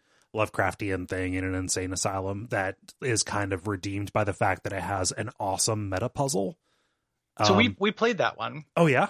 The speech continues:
Speaker 2: I've, I played Time Stories. That's the only game I played, and I did not like the writing of that one.
Speaker 1: Okay.
Speaker 2: Like, I thought it was not very good. Like, the
Speaker 1: Yeah.
Speaker 2: meta puzzle thing is,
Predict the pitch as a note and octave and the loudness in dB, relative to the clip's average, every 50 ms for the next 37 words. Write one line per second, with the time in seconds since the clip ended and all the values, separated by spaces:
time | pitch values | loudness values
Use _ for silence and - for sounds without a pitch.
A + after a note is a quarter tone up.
0 | - - - E3 F3 F#3 F3 E3+ E3+ D#3 - F3+ F3 D#3+ C#3+ D3 D3 C3+ - - | 0 -2 -2 0 2 2 2 2 0 0 0 -2 -2 -2 -2 -4 -6 -4 -2 -2
1 | C3+ C3 B2+ A#2+ C#3 - E3 D#3 D3 D3+ D3 C#3+ C#3 C3 C3 B2 A#2+ - - B2+ | -2 -2 -2 -4 -6 -2 0 2 4 4 2 2 2 0 0 0 -2 -2 -4 -4
2 | B2 B2 A#2+ A#2+ - - C3 C3 C3 C3+ C#3 D3+ C#3+ C#3+ C#3 C#3 - - C3+ C3 | -2 -2 -2 -4 -2 0 0 2 2 2 2 2 4 4 4 2 2 0 -2 -2
3 | C3+ B2+ - A#2 B2 B2 A#2+ A#2 A#2 A#2+ A#2+ A#2+ B2 A#2+ A#2 A#2 A2 G#2+ A2 A2+ | -2 -2 -4 -4 -2 -2 0 0 2 0 0 0 -2 -4 -4 -4 -4 -4 -2 0
4 | A2+ - - G2+ G#2 F#2 - - - - _ _ _ _ - G#3 - - G#2 A2 | 0 0 0 -2 -8 -10 -10 -10 -16 -20 _ _ _ _ -6 -4 -4 -4 -4 -4
5 | - - B2+ B2+ B2 - C3 C3 B2+ B2 - C3 C3 C3 B2+ C3+ C3 C3+ C3 B2+ | -2 0 0 2 2 2 2 0 0 0 0 0 0 0 0 -2 -2 -2 -2 -2
6 | B2+ B2 B2 A2 A2 - - - _ _ _ _ _ _ _ _ _ _ _ _ | -2 -4 -6 -8 -10 -12 -12 -14 _ _ _ _ _ _ _ _ _ _ _ _
7 | _ C#3+ C3+ C3+ B2 B2 A#2+ B2 C3 B2+ - C3 A#2+ A2+ A2+ - - - - - | _ -2 0 2 2 2 0 -2 _ _ -4 -2 -2 -2 -2 -6 -10 -12 -12 -14
8 | - - - - - C#3 C3+ - D3+ D3+ F3+ F#3+ G3 - F#3+ F3 E3+ E3 D3 - | -18 -18 -14 -6 -2 -2 2 4 4 6 6 6 4 2 0 -2 -2 -4 -6 -6
9 | D#3+ D3+ D3+ D3 D3+ D3+ D3+ C#3+ | -6 -6 -6 -4 -2 -2 -2 -4